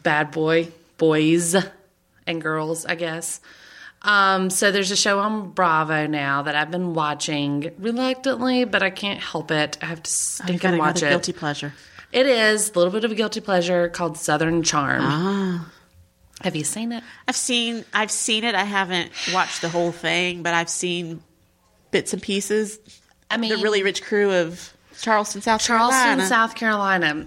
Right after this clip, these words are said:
Speaker 1: All right. So for those of you that don't know out there, I lived in Charleston for about seven years, um, worked for the mayor's office, lived in several different areas throughout our time there. I was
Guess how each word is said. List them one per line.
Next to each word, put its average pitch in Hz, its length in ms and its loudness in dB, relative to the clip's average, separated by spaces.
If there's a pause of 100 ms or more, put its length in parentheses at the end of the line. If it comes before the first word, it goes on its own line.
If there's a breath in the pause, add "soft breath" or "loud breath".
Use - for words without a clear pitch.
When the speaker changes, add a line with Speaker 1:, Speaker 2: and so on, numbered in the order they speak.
Speaker 1:
All 220 60 -2
right. 190 320 0
So 196 380 0
for 196 160 -6
those 285 260 2
of 254 60 -2
you 240 120 2
that 196 140 -2
don't 180 160 -2
know 180 120 0
out 170 180 -2
there, 165 160 2
I 202 220 2
lived 196 440 -2
in 214 180 -6
Charleston 165 720 0
for 160 260 0
about 156 720 0 (320 loud breath)
seven 185 420 -2
years, 156 600 0 (440)
um, 175 420 2
worked 170 340 0
for 180 180 -2
the 156 100 -4
mayor's 185 460 -2
office, 185 640 2 (720 loud breath)
lived 196 360 -2
in 175 160 2
several 202 300 2
different 208 320 -2
areas 185 600 2
throughout 180 320 0
our 175 160 2
time 175 380 0
there. 175 340 2
I 160 120 0
was 156 360 -4